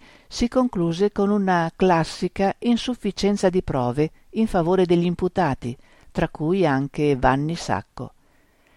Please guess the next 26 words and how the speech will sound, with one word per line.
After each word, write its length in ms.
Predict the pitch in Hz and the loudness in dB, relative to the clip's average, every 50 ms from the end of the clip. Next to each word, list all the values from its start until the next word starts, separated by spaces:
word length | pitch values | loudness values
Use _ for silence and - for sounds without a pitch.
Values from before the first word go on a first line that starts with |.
| _ _ _ | _ _ _
Sarebbe 460 | - - - 190 185 190 180 175 190 | -10 0 4 6 6 6 6 4 0
stata 320 | 170 - - 170 170 - 175 | 0 4 4 4 4 4 2
la 120 | 160 165 | 0 0
commissione 500 | - 165 160 165 165 - - 175 170 165 | -2 -2 -4 -4 -4 -4 -4 -4 -4 -4
parlamentare 680 | - - 156 151 151 147 143 139 139 - 147 147 151 | -2 0 2 2 2 2 0 -2 -2 0 2 2 2
antimafia 760 | 143 139 139 - 143 147 156 160 156 147 139 - - 139 131 120 - - - - | 2 0 0 -4 -6 -2 0 0 0 0 -2 -4 -2 -2 -2 -2 -4 -12 -10 -2
a 120 | - 165 | 2 2
ricostruire, 960 | 160 156 151 - - 147 - - - 151 151 151 165 170 170 160 151 143 139 - - - - - _ - | 2 2 2 -2 -4 -6 -6 -6 -10 -8 -4 -2 0 2 2 4 2 0 0 -4 -18 -20 -20 -20 _ -6
almeno 440 | - 143 139 143 151 151 151 143 | -4 -4 -2 -2 -2 -2 -4 -4
storicamente, 1000 | 135 - - 139 123 131 127 - 131 123 127 143 156 165 170 160 - 143 131 123 | -6 -6 -8 -6 -4 -4 -4 -4 -4 -4 -2 0 0 0 -2 -2 -2 -2 0 0
la 120 | 127 131 | 0 -2
vicenda. 680 | 135 143 - - - 147 127 127 123 120 120 127 131 _ _ _ _ _ _ _ _ _ _ - - - | -4 -4 -8 -8 -6 -4 -2 -2 -2 -2 -2 -4 -6 _ _ _ _ _ _ _ _ _ _ -20 -10 -2
La 80 | - 185 | -2 0
dirigenza 520 | 180 202 196 202 180 208 226 226 - 202 | 2 2 0 0 2 2 2 2 2 0
della 200 | 180 180 175 175 | 2 4 4 4
D 140 | 165 170 175 | 2 2 -4
C 300 | - - - - 262 - _ - | -4 -4 -4 -4 -4 -6 _ -2
aveva 400 | - 185 185 202 214 208 202 185 | 0 0 2 2 2 4 2 2
però 280 | - 190 180 175 170 | 2 2 2 2 2
insistito 840 | 170 165 170 175 170 - 190 175 - - - 220 247 247 - - 254 240 | 0 0 -2 -2 -2 -4 -4 -6 -6 -6 -6 -6 -6 -6 -4 -4 -2 0
nell'affermare 960 | 208 202 196 214 220 - - 226 214 214 202 165 151 139 131 131 143 170 180 - - - - - | 2 4 4 4 4 2 0 0 0 0 0 -2 0 0 0 0 0 0 -2 -4 -16 -20 -20 -8
che 140 | - - 196 | 2 4 6
il 180 | 196 196 190 | 6 6 4
memoriale 680 | 190 233 269 240 202 165 160 160 160 151 147 143 139 135 | 4 4 4 4 2 2 2 4 4 4 4 2 2 2
di 120 | 147 147 | 4 2
Almerico 600 | 151 175 190 202 180 147 131 123 - - 147 | 2 4 2 2 2 2 0 -2 -2 -4 -6